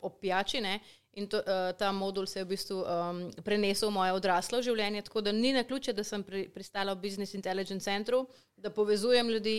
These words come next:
in da, em, se rada združim z izjam-, izjemnimi posamezniki.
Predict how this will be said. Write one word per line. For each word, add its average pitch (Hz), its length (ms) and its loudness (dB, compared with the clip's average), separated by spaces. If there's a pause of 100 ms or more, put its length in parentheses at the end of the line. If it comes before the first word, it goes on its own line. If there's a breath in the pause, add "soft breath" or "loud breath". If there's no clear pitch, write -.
in 196 140 -4
da, 190 240 -2
em, 185 100 -6 (420 soft breath)
se 208 200 -2
rada 196 280 4
združim 202 400 2
z 185 200 0
izjam-, 185 480 0
izjemnimi 180 580 -4
posamezniki. 165 720 -12